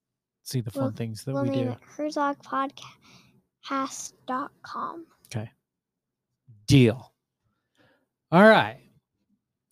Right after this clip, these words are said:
Speaker 1: Well, should we get to the love
Speaker 2: Mm-hmm.
Speaker 1: in the air?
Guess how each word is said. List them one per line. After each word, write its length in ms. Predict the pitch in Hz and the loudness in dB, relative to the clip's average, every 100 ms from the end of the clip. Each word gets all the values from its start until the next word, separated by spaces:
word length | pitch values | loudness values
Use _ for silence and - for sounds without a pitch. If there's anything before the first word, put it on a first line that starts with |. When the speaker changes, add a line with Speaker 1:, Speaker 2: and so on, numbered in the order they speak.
| 202 | 0
Speaker 1:
Well, 440 | 165 165 208 240 - - _ - | 4 6 4 2 -4 -20 _ -16
should 200 | - 160 | -4 0
we 100 | 151 | 0
get 340 | 135 170 185 - | 2 0 0 -6
to 260 | - 160 | 0 0
the 100 | 156 | 2
love 420 | 156 170 123 98 - - - | 2 4 2 -2 -10 -14 -10
Speaker 2:
Mm-hmm. 340 | 285 262 262 539 605 _ _ _ - | -4 -4 -6 -10 -16 _ _ _ -8
Speaker 1:
in 120 | 135 | -2
the 160 | 156 147 | 2 4
air? 340 | 143 98 - | 2 -2 -10